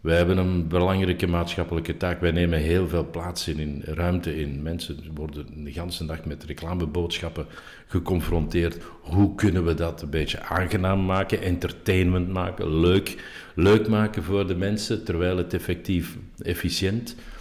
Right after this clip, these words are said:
blijft? Het debat ging over, "Jij zit in mijn zakken aan het zitten en jij zit, en jij zit."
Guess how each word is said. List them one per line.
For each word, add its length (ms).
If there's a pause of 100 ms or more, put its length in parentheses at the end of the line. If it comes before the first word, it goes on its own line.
(360)
blijft? 360
Het 160
debat 340
ging 240
over, 260
"Jij 240
zit 180
in 100
mijn 220
zakken 300
aan 60
het 100
zitten 280
en 100
jij 220
zit, 140
en 360
jij 180
zit." 240